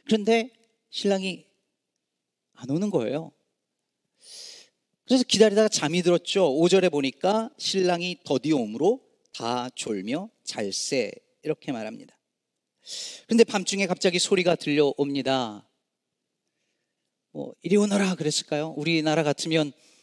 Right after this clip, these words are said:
"함사시오." 뭐, 이렇게 했겠죠. 그러자 막 다 일어나서 등을 준비하는데, 미련한 처녀들은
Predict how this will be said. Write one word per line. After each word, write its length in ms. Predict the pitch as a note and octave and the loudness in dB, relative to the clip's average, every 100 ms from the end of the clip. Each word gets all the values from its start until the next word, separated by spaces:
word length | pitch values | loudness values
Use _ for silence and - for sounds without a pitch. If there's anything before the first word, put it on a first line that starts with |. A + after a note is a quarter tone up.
| - - | -20 -8
"함사시오." 800 | - A3 A#3 G#3 - G#3 F#3+ F#3 | -4 0 2 4 4 2 -2 0
뭐, 100 | E3 | 2
이렇게 400 | C3+ C#3 D3 A#2 | 2 2 -2 -4
했겠죠. 480 | C#3 - C3+ - C#3+ _ _ _ _ _ _ _ _ _ _ _ _ _ _ _ - | -6 -4 -4 -4 -8 _ _ _ _ _ _ _ _ _ _ _ _ _ _ _ 0
그러자 280 | G3 A3 G#3 - | 4 4 2 -4
막 280 | A3 - - | -4 -6 -6
다 200 | G#3+ F#3+ | -4 2
일어나서 400 | G3+ G#3 G3+ G#3 | 4 4 4 2
등을 340 | - F#3+ F#3+ | 2 2 2
준비하는데, 960 | E3 D#3+ D3+ D3 D3+ A#2 A2+ C#3 G2+ _ _ _ _ _ _ _ _ _ _ - - _ | 0 -4 -2 -2 -4 -6 -6 -8 -8 _ _ _ _ _ _ _ _ _ _ -20 -20 _
미련한 360 | F#3 G#3+ A3 G#3 | 2 4 4 0
처녀들은 580 | - G#3 F#3 F#3+ G#3 | -4 -4 -4 -4 -6